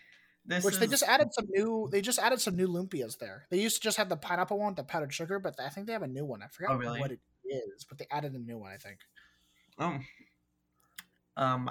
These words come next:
Speaker 1: I'm probably gonna get attacked for this.
Speaker 2: Oh, God.
Speaker 1: But <laughs>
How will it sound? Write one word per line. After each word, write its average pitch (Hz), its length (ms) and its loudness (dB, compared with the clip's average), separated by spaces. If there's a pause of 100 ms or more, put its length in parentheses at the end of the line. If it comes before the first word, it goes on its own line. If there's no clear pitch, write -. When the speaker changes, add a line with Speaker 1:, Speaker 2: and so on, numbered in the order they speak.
Speaker 1:
I'm 127 120 0
probably 131 220 -2
gonna 143 180 -4
get 143 120 -4
attacked 120 340 -6
for 143 140 -8
this. 151 460 -4 (680)
Speaker 2:
Oh, 139 140 -6
God. 117 420 -6
Speaker 1:
But 127 540 2 (500)
<laughs> - 320 -8